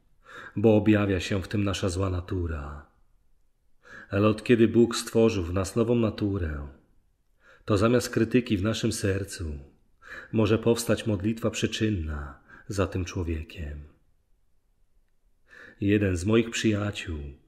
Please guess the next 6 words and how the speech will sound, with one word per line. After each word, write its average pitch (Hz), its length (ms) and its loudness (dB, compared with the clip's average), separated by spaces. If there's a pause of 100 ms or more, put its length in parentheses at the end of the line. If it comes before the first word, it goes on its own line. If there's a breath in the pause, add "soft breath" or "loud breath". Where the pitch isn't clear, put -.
(300 loud breath)
misjonarzy, 95 800 0 (880 loud breath)
powrócił 113 480 4
z 90 100 -4
misji 113 340 0
do 101 120 0
domu. 76 600 -4